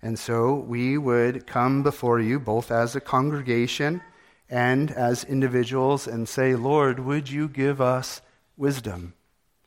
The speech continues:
Lord, we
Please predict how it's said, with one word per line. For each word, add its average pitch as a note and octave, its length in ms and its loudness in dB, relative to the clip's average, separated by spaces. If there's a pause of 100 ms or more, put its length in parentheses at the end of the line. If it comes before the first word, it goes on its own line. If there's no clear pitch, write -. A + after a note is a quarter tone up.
(1700)
Lord, A#2 280 0
we C3 560 0